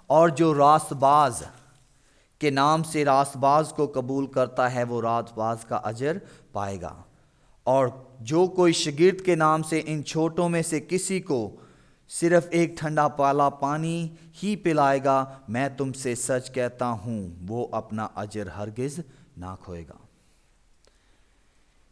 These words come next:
یہ موقع ہے اپنی میراث بنانے کا آسمان پر۔ جیسے کل ہم نے دیکھا تھا کہ جیسے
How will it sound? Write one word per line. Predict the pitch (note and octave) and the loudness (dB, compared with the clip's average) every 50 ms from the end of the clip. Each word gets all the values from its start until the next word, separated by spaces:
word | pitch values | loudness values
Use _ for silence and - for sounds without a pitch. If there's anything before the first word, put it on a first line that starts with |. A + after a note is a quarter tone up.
| _ | _
یہ | - A2 C3+ C#3 C3+ C3+ C3+ C3 B2+ C3 C3+ - - - | -4 0 2 2 2 2 0 -2 -6 -12 -18 -20 -20 -14
موقع | F2+ G2+ A#2 B2 A#2+ A#2+ B2+ | -8 -4 -2 -2 -2 -2 -2
ہے | B2+ B2 C3 B2 | -2 -2 -2 -4
اپنی | A#2+ B2 A#2+ A#2 A#2+ | -6 -6 -6 -6 -4
میراث | A#2 A2+ A2 A2 A2 A2+ A2 - G#2+ | -4 -4 -2 -2 -2 -2 -4 -4 -6
بنانے | A2 G#2 G#2 G#2+ G#2+ A2 G#2+ | -8 -6 -6 -6 -6 -6 -8
کا | - A2 G#2+ | -8 -6 -6
آسمان | G2+ G2+ - - G#2 G2 G2 F#2+ F#2 F2 | -6 -6 -8 -10 -10 -10 -10 -10 -10 -12
پر۔ | - D#2 C#2 - - _ _ _ _ _ _ _ _ _ _ _ _ _ _ _ _ | -12 -14 -16 -16 -18 _ _ _ _ _ _ _ _ _ _ _ _ _ _ _ _
جیسے | F2 G#2 A2 - - A#2 | -6 -6 -6 -6 -6 -6
کل | - B2 B2+ B2+ | -2 -2 -2 -2
ہم | C3+ C3 C3 | -2 -4 -4
نے | C3 B2+ | -4 -4
دیکھا | A#2 B2+ B2 - - C3+ B2+ | -2 -4 -4 -4 -2 -4 -4
تھا | B2 C#3 B2 | -2 -4 -6
کہ | A2 A#2+ A#2 | -6 -6 -6
جیسے | A2 B2 B2 A#2+ B2 C3+ B2+ B2 B2 A#2+ | -2 -2 -2 -2 -2 -4 -4 -4 -6 -8